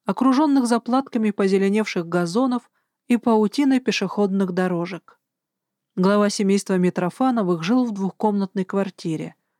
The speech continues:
расположенной в длинной панельной пятиэтажке. Это был высокий крепкий старик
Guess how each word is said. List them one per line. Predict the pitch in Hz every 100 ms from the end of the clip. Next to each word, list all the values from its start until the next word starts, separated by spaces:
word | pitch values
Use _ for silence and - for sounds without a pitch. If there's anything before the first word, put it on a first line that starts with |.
| _
расположенной | - 196 - 196 190 240 262 254 240
в |
длинной | 180 165 180 208 208
панельной | - 180 170 165 165 165
пятиэтажке. | 170 - 165 - 156 - - 180 175 _ _ _ _ _ _ _ _
Это | 196 196
был | 185 196 185
высокий | 196 - 190 190
крепкий | 170 180 180 - 175
старик | - 175 185 254 -